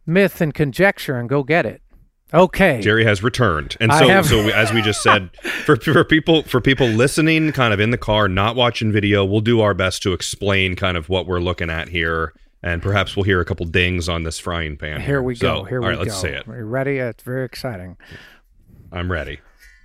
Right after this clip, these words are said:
Speaker 2: Wow, that is a Zildjian <laughs> frying pan. Can't cook your eggs on it, though, 'cause you got a hole in the middle.
Speaker 1: There's a hole in the middle. Yeah, I know. So it kind of,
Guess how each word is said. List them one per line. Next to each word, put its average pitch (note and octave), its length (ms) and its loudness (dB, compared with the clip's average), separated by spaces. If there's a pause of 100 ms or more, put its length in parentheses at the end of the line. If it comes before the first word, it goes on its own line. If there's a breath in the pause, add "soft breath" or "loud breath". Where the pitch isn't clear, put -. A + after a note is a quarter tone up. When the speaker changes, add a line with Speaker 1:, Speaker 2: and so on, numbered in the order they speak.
(260 soft breath)
Speaker 2:
Wow, F2+ 460 -2
that A2+ 180 0
is F#3+ 120 0
a B2+ 80 4
Zildjian A2+ 720 0
<laughs> - 0 -
frying C#3+ 720 -2
pan. D2 500 -4 (1080 loud breath)
Can't G#3+ 200 2
cook - 200 0
your C#3+ 120 6
eggs F#3 240 2
on A2 120 4
it, E2+ 100 -2
though, F2+ 180 2
'cause A#2+ 140 0
you A#2 60 2
got B2 120 4
a B2+ 40 2
hole C#3 220 2
in E2+ 80 -2
the C#2+ 60 -6
middle. C3 100 -6
Speaker 1:
There's F#3+ 160 2
a G#3 80 6
hole A#3 240 6
in E3 60 2
the D#3 60 0
middle. D3 220 0
Yeah, G#3 220 4
I E3+ 120 4
know. E3+ 240 2
So E3 160 0
it D3+ 80 -2
kind A3+ 240 4
of, E3 300 -2